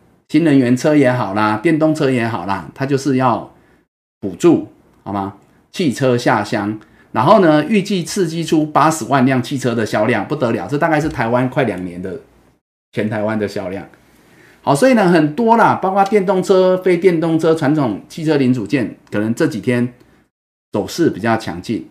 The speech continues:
哦，这个是一个比较大的短线利多，好，来自于这里。好，但是如果要讲长线，一定是在电动车的部分。那刚刚讲这些都算了，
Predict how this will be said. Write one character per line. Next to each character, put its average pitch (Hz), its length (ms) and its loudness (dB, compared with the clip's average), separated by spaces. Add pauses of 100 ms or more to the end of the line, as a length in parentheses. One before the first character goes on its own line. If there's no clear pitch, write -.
(120)
哦， 85 360 -14
这 135 100 -4
个 127 100 -4
是 113 160 -4
一 107 60 -2
个 95 160 -8
比 - 100 -18
较 104 320 -6 (180)
大 107 200 -2
的 90 120 -14
短 76 220 -18
线 90 240 -8
利 92 160 -12
多， - 240 -18 (320)
好， - 200 -20
来 87 100 -14
自 98 140 -12
于 85 40 -10
这 67 120 -14
里。 - 80 -20 (960)
好， 90 120 -18 (560)
但 196 140 2
是 240 100 2
如 214 120 2
果 180 100 4
要 202 100 8
讲 139 240 2
长 120 220 0
线， 127 400 4
一 117 60 -2
定 156 160 2
是 151 120 -2
在 143 160 2
电 123 220 0
动 117 160 -4
车 101 180 -6
的 98 120 -8
部 98 180 -8
分。 104 160 -8
那 151 80 -2
刚 190 160 -2
刚 202 80 4
讲 113 180 -2
这 156 80 2
些 151 160 2
都 127 140 0
算 110 240 -6
了， 67 100 -18